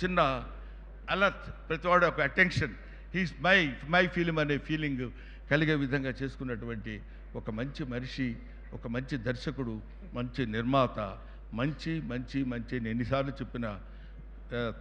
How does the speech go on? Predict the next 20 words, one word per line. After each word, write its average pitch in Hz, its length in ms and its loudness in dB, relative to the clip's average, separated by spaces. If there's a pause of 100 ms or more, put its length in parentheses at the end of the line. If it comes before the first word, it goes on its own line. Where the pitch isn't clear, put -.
తనివి 214 220 8
తీరదు. 113 400 2 (280)
అంతటి 120 280 -2
మంచి 117 280 -4
మనిషి 135 320 -4
నన్ను 113 140 0
పిలిచినందుకు, 131 680 0 (460)
నన్ను 139 180 4
ఈ, 131 120 6 (180)
ఈ 131 400 0 (240)
కార్యక్రమానికి 127 680 0
రావాలని 127 640 8 (400)
నన్ను 113 200 -4
ఆహ్వానించినందుకు 113 1120 -4 (200)
నిజంగా 135 460 2
I 120 40 0
feel 131 240 2
proud 156 320 6
of 208 140 6 (140)
myself. 117 320 -2